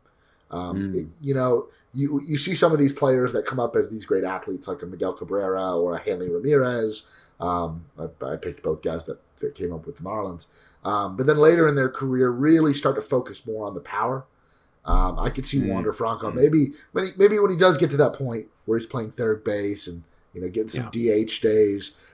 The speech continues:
Speaker 1: that he really just leans into the power, and he's got such fast hands and such great strength, uh, that I could see him, you know, by next, you know, next year, he could be a thirty home run guy. I think we've seen flash, enough flashes of that power,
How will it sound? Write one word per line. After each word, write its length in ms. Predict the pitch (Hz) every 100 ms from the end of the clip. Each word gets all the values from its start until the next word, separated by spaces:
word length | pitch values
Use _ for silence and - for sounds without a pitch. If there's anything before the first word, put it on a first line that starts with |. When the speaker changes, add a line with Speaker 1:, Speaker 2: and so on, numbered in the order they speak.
| _
Speaker 1:
that 120 | 117
he 120 | 127 147
really 380 | 151 160 151
just 220 | 135 123 113
leans 320 | 131 127 123
into 140 | 120
the 100 | 107
power, 480 | - 101 98 98 92
and 380 | 78 92 92 90
he's 120 | 92
got 140 | -
such 280 | - 160 139
fast 340 | - 104 92 -
hands 460 | 92 92 87 - - - _
and 120 | 92 -
such 300 | 151 - -
great 220 | 98 92
strength, 560 | - 95 87 80 - _ _ _ -
uh, 140 | 87
that 160 | 87 90
I 80 | 92
could 160 | 87
see 220 | - 95 95
him, 240 | 90 82 _ _ - -
you 100 | 135
know, 80 | 110
by 120 | 113
next, 280 | 139 143 151
you 80 |
know, 160 | 107 76 117
next 360 | 131 180 -
year, 180 | 143 151
he 120 | 87
could 120 | 87
be 100 | 92
a 40 | 82
thirty 320 | - 87 78
home 220 | 85 80
run 240 | 78 76 73
guy. 340 | 73 73 69 71
I 40 |
think 240 | 85 85
we've 120 | 87 85
seen 260 | - 85
flash, 480 | 85 90 87 - -
enough 300 | 117 113 -
flashes 400 | 101 98 - 85
of 60 | 85
that 180 | 76
power, 500 | - 87 82 78 76